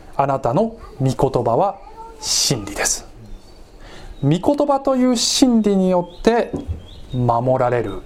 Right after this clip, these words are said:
性別される、聖化されるということを、またこれも後半のポイントで、適用のところでもう一回考えたいと思います。ね？はい。えー、で、えっと、今日のカバーする、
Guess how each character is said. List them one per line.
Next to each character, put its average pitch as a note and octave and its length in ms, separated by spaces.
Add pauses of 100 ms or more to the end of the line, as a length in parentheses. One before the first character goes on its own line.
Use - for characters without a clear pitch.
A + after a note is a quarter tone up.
性 - 400
別 A#2 200
さ B2+ 140
れ C3 80
る、 F#3+ 180 (180)
聖 - 360
化 - 140
さ - 100
れ - 120
る - 100 (720)
と G#3+ 100
い G3+ 80
う G3+ 60
こ G3+ 100
と F#3 120
を、 G#3 200 (380)
ま D#3 100
た E3+ 80
こ F#3 140
れ F#3 60
も A3+ 280 (160)
後 D3 260
半 C3 200
の A#2+ 140
ポ B2 180
イ A#2+ 40
ン A#2 80
ト A2+ 120
で、 - 320
適 C3+ 180
用 A#2+ 80
の A#2 60
と A#2+ 80
こ C3 60
ろ - 20
で F3+ 60
も B2+ 120
う - 20
一 - 20
回 A2+ 180
考 A#2 280
え G2+ 60
た G2+ 80
い G2+ 40
と A#2+ 60
思 G#2 120
い - 20
ま - 80
す。 - 140 (880)
ね？ C#4 160 (800)
は A2 100
い。 - 80 (840)
え D#3 160
ー、 - 20
で、 F#3+ 340 (280)
え E3+ 80
っ F3 40
と、 F3+ 300
今 D4 220
日 - 20
の C#3 440
カ F3+ 120
バ C#3+ 160
ー - 20
す C#3 100
る、 B2 300